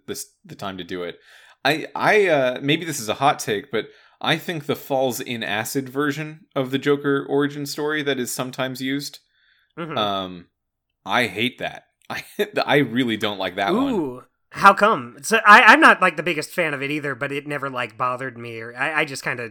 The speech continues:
Speaker 2: accepted it, I guess. But, well, you have some pretty strong feelings about it, it sounds.
Speaker 1: Well, uh, yeah. So, like, the, uh, the Tim Burton's The Batman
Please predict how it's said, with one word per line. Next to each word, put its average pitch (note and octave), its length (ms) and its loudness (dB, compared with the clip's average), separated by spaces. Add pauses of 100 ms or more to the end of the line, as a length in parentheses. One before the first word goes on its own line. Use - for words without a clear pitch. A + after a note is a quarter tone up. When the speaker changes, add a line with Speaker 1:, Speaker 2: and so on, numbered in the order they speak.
(140)
Speaker 2:
accepted A#2 500 -12
it, G#2+ 100 -14
I G#2 120 -14
guess. G#2+ 200 -16
But, C#3 120 -12
well, C#3+ 100 -8
you B3 220 -4
have C#3+ 240 -2
some A#2+ 220 -12
pretty A2 200 -12
strong A2 300 -12
feelings C#3 420 -10
about G2 240 -20
it, F#2 100 -20
it G2+ 160 -20
sounds. A2+ 340 -20
Speaker 1:
Well, E3 360 2
uh, - 140 -6
yeah. C3+ 400 2
So, E3+ 180 -2
like, C#3+ 240 0
the, C#3+ 240 -4
uh, B2 300 4
the A#2+ 100 -4
Tim F3+ 300 -6
Burton's B2+ 460 -4
The A#2 120 2
Batman G2 640 -4